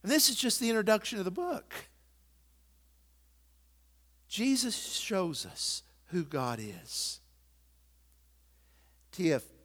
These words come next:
Torrance is a theologian of the twentieth century. As a young man, he served England in World War Two as a chaplain. While they were in Italy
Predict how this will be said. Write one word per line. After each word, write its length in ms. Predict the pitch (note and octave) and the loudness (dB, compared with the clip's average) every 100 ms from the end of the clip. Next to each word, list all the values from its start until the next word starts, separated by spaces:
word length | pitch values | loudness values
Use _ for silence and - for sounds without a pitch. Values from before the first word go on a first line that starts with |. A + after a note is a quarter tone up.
| _ _ | _ _
Torrance 720 | - F3 C#3 G2+ E2 - - - _ _ _ _ _ _ _ _ _ _ _ - | -6 -2 0 -2 -4 -4 -4 -8 _ _ _ _ _ _ _ _ _ _ _ -18
is 80 | G#2 | -16
a 40 | |
theologian 680 | G#2+ D#3+ C#3 C3+ D3 B2 G#2+ | 0 4 6 6 4 2 -6
of 80 | G2+ | -8
the 60 | |
twentieth 440 | G#2+ - C3+ A#2 G2 | -10 -8 -6 -4 -4
century. 600 | - C3 A2 F2+ - - _ _ _ _ _ _ _ _ _ _ _ _ _ _ _ _ _ _ | -4 -2 -4 -8 -20 -20 _ _ _ _ _ _ _ _ _ _ _ _ _ _ _ _ _ _
As 80 | B2 | -4
a 60 | C3+ | 4
young 260 | E3+ F3+ | 6 6
man, 260 | E3 E3 D3 | 4 4 4
he 80 | B2 | 2
served 680 | - - D#3 D3 A2 G2 - - _ _ _ _ _ - | 2 4 4 4 2 -6 -20 -20 _ _ _ _ _ -4
England 460 | D#3 D3 G#2+ G2+ | -2 -2 -4 -6
in 160 | A2 A#2 | -6 -2
World 240 | B2+ B2 | -2 -2
War 260 | A2+ A#2+ A2+ | -2 -4 -4
Two 440 | - - C3+ D#2 - _ _ | -6 -4 -4 -6 -16 _ _
as 160 | A2+ A2+ | -8 -8
a 60 | |
chaplain. 600 | - - D3 A#2+ - - B2+ - _ _ _ _ _ _ _ _ _ _ _ | -8 0 0 0 -10 -20 -20 -20 _ _ _ _ _ _ _ _ _ _ _
While 260 | A#2 C3+ D3+ | 2 4 6
they 100 | D3+ | 6
were 160 | C3+ | 4
in 120 | C3 A#2 | 0 0
Italy 560 | D3+ E3 B2+ G#2 G2+ | 2 2 0 -4 -8